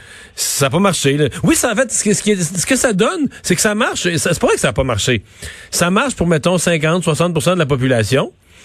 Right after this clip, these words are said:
Et tout ce que tu fais, c'est qu'il y a un autre pourcentage qui, qui, qui respecte pas ça,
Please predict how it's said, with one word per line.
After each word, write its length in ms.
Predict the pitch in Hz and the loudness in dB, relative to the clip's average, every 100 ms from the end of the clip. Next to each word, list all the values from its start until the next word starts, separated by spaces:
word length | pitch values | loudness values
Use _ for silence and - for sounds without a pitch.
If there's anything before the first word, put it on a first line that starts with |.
| - - | -20 -8
Et 80 | - | -2
tout 140 | 120 247 | 2 2
ce 100 | - | 2
que 80 | |
tu 240 | 175 - - | 0 0 0
fais, 300 | 151 170 359 - - - | 0 0 -4 -20 -20 -18
c'est 160 | - 131 | -4 -2
qu'il 140 | 120 | 2
y 0 | |
a 60 | 151 | 4
un 80 | 165 | 4
autre 180 | 226 | 2
pourcentage 600 | 190 151 170 147 165 180 - | 0 0 2 2 2 2 0
qui, 260 | 147 135 | 0 0
qui, 200 | 110 120 | 0 -2
qui 140 | 110 135 | 0 0
respecte 380 | 147 - 165 - | 0 0 -2 0
pas 120 | 131 | 0
ça, 340 | 113 123 147 | 2 2 2